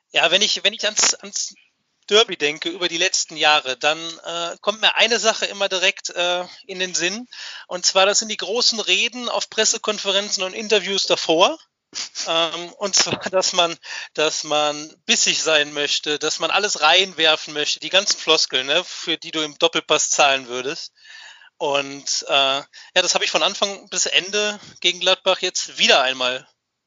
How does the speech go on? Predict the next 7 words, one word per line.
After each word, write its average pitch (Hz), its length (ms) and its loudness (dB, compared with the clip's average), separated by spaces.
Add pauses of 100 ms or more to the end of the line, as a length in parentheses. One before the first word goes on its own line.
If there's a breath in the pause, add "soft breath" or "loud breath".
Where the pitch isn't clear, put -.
(420)
vermisst. 151 460 -4 (2500)
Da 135 220 0 (100)
war 143 380 2 (640 soft breath)
nichts, - 380 -2
fand 120 280 -2
ich. - 200 -10
Also 147 340 2